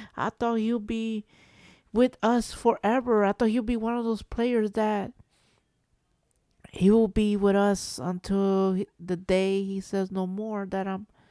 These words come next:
retiring. You know, those players that they're one club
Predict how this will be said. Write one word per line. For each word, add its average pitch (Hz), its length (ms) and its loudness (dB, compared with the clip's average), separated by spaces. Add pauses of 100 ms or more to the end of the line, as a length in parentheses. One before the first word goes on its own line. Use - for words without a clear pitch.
(440)
retiring. 196 920 -2 (720)
You 214 100 -2
know, 254 180 6
those 220 260 4
players 208 520 0
that 185 320 -2 (100)
they're 202 320 4
one 208 320 0
club 214 340 -2